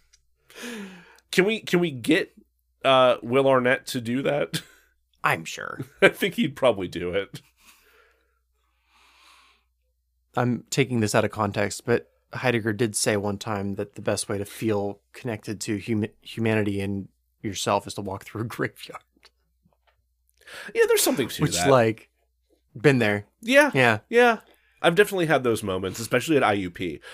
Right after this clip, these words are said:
Speaker 1: I walked through that graveyard
Speaker 2: They have
Speaker 1: a
Speaker 2: a,
Speaker 1: lot.
Speaker 2: they have a number of great graveyards, actually.
Speaker 1: Yeah.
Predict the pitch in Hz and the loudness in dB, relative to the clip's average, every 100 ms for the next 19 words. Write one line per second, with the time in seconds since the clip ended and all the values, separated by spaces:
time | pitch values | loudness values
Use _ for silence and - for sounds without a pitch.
0 | - 110 135 151 - 113 98 - 95 98 | -6 0 2 0 0 0 0 0 -2 0
1 | 98 - 170 85 80 80 - - - - | 0 0 -2 -6 -6 -8 -12 -20 -20 -20
2 | _ 139 226 262 160 370 220 - - _ | _ -6 -4 -2 -2 0 -2 -8 -18 _
3 | _ _ _ - - 69 78 - - - | _ _ _ -18 -14 -14 -12 -14 -12 -12
4 | 71 123 - 392 | -12 -4 0 0